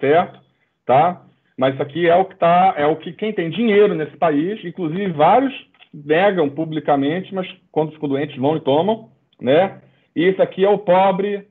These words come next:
é o negro, é o que o estudo, brilhante estudo publicado pelos nossos colegas lá no, acho que foi no Lancet, né? Não sei,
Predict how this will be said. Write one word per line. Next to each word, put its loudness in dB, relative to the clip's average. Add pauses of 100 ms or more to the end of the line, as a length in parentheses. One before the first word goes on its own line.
(140)
é -10
o -4
negro, 0
é 0
o 2
que -10
o -2
estudo, -2 (200)
brilhante 0
estudo -2
publicado -2
pelos -4
nossos -2
colegas 0
lá 0
no, -6
acho -8
que -20
foi -4
no -4
Lancet, -2 (320)
né? 0
Não -4
sei, 0